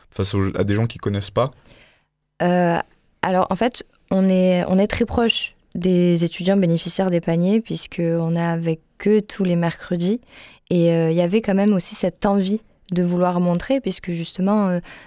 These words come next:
Speaker 2: euh, dans les médias, euh, même dans la politique, on dit les étudiants. Et c'est vrai qu'on dit beaucoup les étudiants, mais on ne voit pas leur visage,
Speaker 1: Mm.
Speaker 2: on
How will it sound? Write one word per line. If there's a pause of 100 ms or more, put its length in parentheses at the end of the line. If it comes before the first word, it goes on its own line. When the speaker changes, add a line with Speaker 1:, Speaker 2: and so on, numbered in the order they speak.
(100)
Speaker 2:
euh,
dans
les
médias,
euh,
même
dans
la
politique,
on
dit
les
étudiants.
Et
c'est
vrai
qu'on
dit
beaucoup
les
étudiants,
mais
on
ne
voit
pas
leur
visage,
Speaker 1:
Mm.
Speaker 2:
on